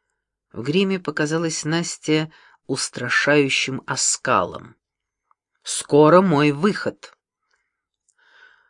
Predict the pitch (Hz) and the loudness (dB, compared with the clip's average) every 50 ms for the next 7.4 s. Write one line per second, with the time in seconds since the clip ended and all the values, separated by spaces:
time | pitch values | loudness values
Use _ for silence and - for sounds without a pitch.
0 | _ - - 147 190 240 277 269 262 214 185 190 214 220 220 208 - - - - | _ -8 -4 0 2 4 4 4 4 4 2 2 0 0 0 -2 -6 -8 -10 -6
1 | - 190 180 160 147 123 107 - - - 95 87 101 - 139 143 147 139 127 127 | -2 -2 0 2 2 0 0 -2 -4 -6 -6 -6 -6 -4 0 2 2 2 0 -2
2 | 117 117 113 113 113 151 175 208 214 - - - 190 147 123 117 131 131 - - | -6 -6 -6 -6 -2 0 0 0 -2 -4 -4 -2 0 0 0 -2 -2 -4 -4 -4
3 | 147 135 135 135 135 - - - - - 107 92 82 71 60 - - _ _ _ | -4 -4 -4 -4 -6 -6 -8 -8 -6 -6 -6 -6 -6 -8 -12 -16 -20 _ _ _
4 | _ - - - - - - - _ _ _ - - 131 170 196 214 - - - | _ -20 -20 -20 -20 -20 -20 -20 _ _ _ -12 -6 -2 0 0 0 -2 -4 -8
5 | 220 - - 214 190 208 208 202 170 165 165 160 160 151 151 151 143 - - - | -6 -6 -4 -4 -2 -2 -2 -2 0 2 2 4 4 2 2 0 -2 -4 -4 -2
6 | 147 143 139 135 131 120 117 120 113 107 - - - - - - 123 110 123 165 | 0 0 0 2 0 0 0 0 -4 -6 -6 -10 -12 -12 -10 -8 -8 -4 -2 -2
7 | 208 202 - 190 196 202 190 180 | -2 -2 -2 -2 -2 -2 -4 -4